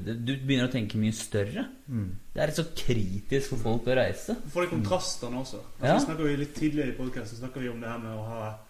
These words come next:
Speaker 3: å ha, når du for eksempel er i ringen, og du har kontrasten mellom den, den ytterkanten der, og så kan du sette pris på de små tingene også.
Speaker 2: Mm.
Speaker 3: Sant? Så er det, så var det det når jeg, når jeg var i Cuba og Mexico, jeg var der i to måneder nå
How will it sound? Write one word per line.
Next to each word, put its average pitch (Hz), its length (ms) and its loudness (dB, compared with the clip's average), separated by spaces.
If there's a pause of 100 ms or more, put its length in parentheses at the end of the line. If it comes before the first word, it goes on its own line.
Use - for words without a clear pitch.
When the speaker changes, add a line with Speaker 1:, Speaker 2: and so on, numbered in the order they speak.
(600)
Speaker 3:
å 120 60 -16
ha, 117 480 -8
når 131 140 -4
du 135 160 0
for 127 160 -8
eksempel 120 220 -8
er 113 120 -4
i 113 80 -6
ringen, 113 280 -4
og 107 80 -6
du 110 60 -6
har 113 140 -6
kontrasten 135 460 -6
mellom 113 280 -6
den, 113 380 -8 (160)
den 127 400 -4
ytterkanten 131 580 -6
der, 113 220 -4
og 110 60 -10
så 127 120 -10
kan 127 120 -6
du 127 80 -10
sette 120 100 -8
pris 135 220 -8
på 110 140 -12
de 107 80 -8
små 131 300 -4
tingene 117 300 -8
også. - 160 -14 (160)
Speaker 2:
Mm. 104 320 -2
Speaker 3:
Sant? 127 200 -8
Så 147 120 -4
er 151 40 0
det, 135 160 2 (460)
så - 120 -4
var 147 180 2
det 175 140 4
det - 20 0
når 135 140 4
jeg, 127 260 0
når 123 80 -2
jeg 127 80 -2
var 127 80 -2
i - 180 -4
Cuba 151 220 2
og 123 60 -2
Mexico, 131 420 -6
jeg 110 80 -8
var 120 160 -8
der 110 160 -6
i 107 80 -8
to 131 120 -2
måneder 117 280 -4
nå 113 160 -6